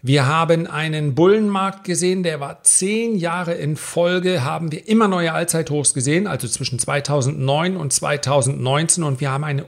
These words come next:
unfassbar schnelle Erholung gesehen, powered by Notenbanken nach der, nach dem Corona-Crash. Der eine oder andere wird also gelegentlich auf sein Depot schauen und sagen, „Das ist ja alles gut und schön, aber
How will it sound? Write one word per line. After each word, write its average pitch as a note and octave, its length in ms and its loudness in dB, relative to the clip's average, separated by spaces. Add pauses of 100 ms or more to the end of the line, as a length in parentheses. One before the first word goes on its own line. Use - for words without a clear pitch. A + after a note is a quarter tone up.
unfassbar D3 720 -2
schnelle C3 300 -2
Erholung B2 500 2
gesehen, B2 400 2 (560)
powered F#3+ 480 0
by E3 400 -2
Notenbanken D3 1080 2 (580)
nach E3+ 480 0
der, D#3+ 1000 0
nach E3 300 -6
dem E3 240 0
Corona-Crash. D3 960 0 (1040)
Der C3 200 2
eine A#3 540 2
oder G3 280 2
andere D3+ 460 2
wird G3 180 2
also E3+ 360 0
gelegentlich G3+ 540 0
auf F3 120 -2
sein E3+ 240 2
Depot F#3+ 420 0
schauen D#3+ 180 -2
und D3 140 0
sagen, D3+ 180 -2
„Das C#3 140 -2
ist D#3+ 100 0
ja D3 120 -6
alles E3 260 -4
gut E3+ 180 -8
und C3 160 -2
schön, F#3 340 0
aber C#3+ 360 -2